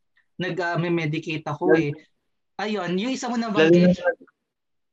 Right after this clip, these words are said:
Speaker 1: May isa
Speaker 2: Yan.
Speaker 1: ka
Speaker 2: Lalo
Speaker 1: nabanggit
Speaker 2: na
Speaker 1: eh.
Speaker 2: nag-college kasi yung,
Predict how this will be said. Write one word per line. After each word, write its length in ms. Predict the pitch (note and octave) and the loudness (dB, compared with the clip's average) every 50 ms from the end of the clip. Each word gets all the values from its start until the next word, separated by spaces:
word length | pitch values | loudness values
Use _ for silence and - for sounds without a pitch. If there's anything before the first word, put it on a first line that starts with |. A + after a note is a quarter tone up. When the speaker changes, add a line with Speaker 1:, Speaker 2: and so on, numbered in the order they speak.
| _ _ _ _ _ _ _ _ _ _ _ _ _ _ _ _ | _ _ _ _ _ _ _ _ _ _ _ _ _ _ _ _
Speaker 1:
May 100 | - G3+ | -2 0
isa 140 | D3+ D3+ D3+ | 0 2 2
Speaker 2:
Yan. 60 | C#3+ | 0
Speaker 1:
ka 20 | A3 | -2
Speaker 2:
Lalo 80 | A3 A#3 | -2 -2
Speaker 1:
nabanggit 240 | G#3 - E3+ E3+ F3 | 0 2 4 4 4
Speaker 2:
na 160 | F#3+ G3 G3+ | 4 2 2
Speaker 1:
eh. 60 | G3+ G3+ | 2 2
Speaker 2:
nag-college 540 | G#3 F#3 D3 D#3 C#3+ C#3 C3+ C#3+ D3 C#3+ - | 0 0 2 2 2 2 2 2 0 -2 -2
kasi 220 | - F3 F3 - - | -2 -4 -2 0 2
yung, 180 | E3+ F3 E3+ | 2 2 2